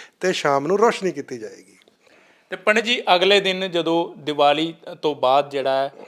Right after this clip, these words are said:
Speaker 2: ਅਗਲੀ ਦਿਨ ਦੀ ਸਵੇਰ ਨੂੰ ਵੀ ਇੱਕ ਦੀਪਕ ਜਗਾਇਆ ਜਾਂਦਾ ਸਾਫ਼ ਸਫਾਈ ਕਰਕੇ, ਉਸ ਦਾ ਕੀ ਮਹੱਤਵ ਹੈ ਤੇ ਅੱਜ ਕੱਲ੍ਹ ਇਹ ਪ੍ਰਥਾ ਅਲੋਪ ਕਿਉਂ ਹੁੰਦੀ ਜਾ ਰਹੀ ਹੈ? ਲੋਕ ਅਕਸਰ ਅਸੀਂ ਦੇਖ ਰਹੇ ਹਾਂ ਕਿ ਦੀਵਾਲੀ ਤੋਂ ਬਾਅਦ ਜਿਹੜਾ ਦੀਵਾਲੀ ਵਾਲੇ ਦਿਨ ਰਾਤ ਨੂੰ ਪਟਾਕੇ ਚਲਾ ਕੇ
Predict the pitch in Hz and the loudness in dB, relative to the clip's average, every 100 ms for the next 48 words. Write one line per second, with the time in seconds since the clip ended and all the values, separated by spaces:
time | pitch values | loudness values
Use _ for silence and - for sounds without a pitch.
0 | - 147 156 180 165 151 151 165 165 151 | -6 -4 -4 -6 -4 -6 -6 -10 -8 -6
1 | 139 139 147 147 156 160 143 127 - 143 | -4 -4 -6 -6 -6 -6 -8 -8 -6 -4
2 | 143 127 123 127 131 143 147 139 127 - | -4 -2 -2 -2 -4 -6 -4 -4 -4 -10
3 | - 131 127 127 127 156 160 127 170 170 | -10 -10 -6 -8 -6 -8 -8 0 0 0
4 | 180 170 143 - 147 156 170 160 151 147 | -2 -2 -2 2 4 4 6 4 4 0
5 | 170 165 165 156 160 165 - _ _ 156 | 2 4 2 0 -2 -4 -10 _ _ -4
6 | 160 151 165 170 170 165 170 185 185 208 | 0 2 4 4 4 0 4 2 0 0
7 | 180 160 151 143 139 139 147 147 147 147 | 2 0 -4 2 4 4 2 4 2 2
8 | 147 - 156 156 170 147 143 147 151 156 | -4 -2 0 0 -2 -2 -2 0 0 0
9 | 165 170 175 - - _ _ _ _ _ | -2 -2 -2 -8 -20 _ _ _ _ _
10 | 151 160 160 175 185 185 147 151 151 156 | 2 6 6 4 2 2 6 4 4 2
11 | 156 156 147 156 170 160 160 147 151 156 | 2 4 4 4 4 4 4 0 -4 -4
12 | 151 131 131 139 151 143 139 - 160 151 | 4 4 4 -2 -6 0 0 0 -4 0
13 | 135 131 151 156 | 0 0 -2 -4